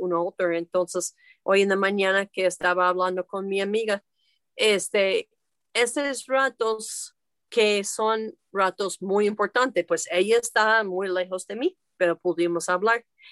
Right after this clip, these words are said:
Y son cosas muy importantes y, pues sí, es, debemos que dar gracias, este, por esos momentos bonitos que podemos tener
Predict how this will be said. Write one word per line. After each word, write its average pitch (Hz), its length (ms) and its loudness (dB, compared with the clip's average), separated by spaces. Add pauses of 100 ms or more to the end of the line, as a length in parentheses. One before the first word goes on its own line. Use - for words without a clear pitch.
(100)
Y 240 160 -2
son 277 260 2
cosas 254 400 -2
muy 226 340 -2
importantes 208 760 -4 (440)
y, 190 960 0 (100)
pues 202 140 0
sí, 359 260 0 (380)
es, 190 400 0
debemos 208 480 2
que 214 160 0
dar 196 200 2
gracias, 180 640 -2
este, 165 360 0
por 170 220 2
esos - 720 -2
momentos 196 600 0
bonitos 208 580 0
que 180 200 -2
podemos 180 680 0
tener 180 480 2